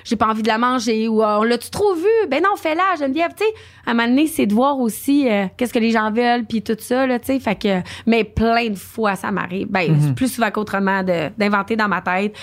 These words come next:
Speaker 1: d'essayer de faire, ah oui, puis des fois, c'est les filles. Là, je suis comme, ah, goûte dans ça, puis, ah ouais, c'est bon. Ah oui, elle.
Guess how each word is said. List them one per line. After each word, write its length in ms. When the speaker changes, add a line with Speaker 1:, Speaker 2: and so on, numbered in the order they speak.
Speaker 1:
d'essayer 480
de 60
faire, 100
ah 60
oui, 180
puis 80
des 100
fois, 120
c'est 120
les 140
filles. 220
Là, 60
je 20
suis 80
comme, 120
ah, 120
goûte 160
dans 180
ça, 240
puis, 160
ah 140
ouais, 100
c'est 160
bon. 140
Ah 160
oui, 160
elle. 240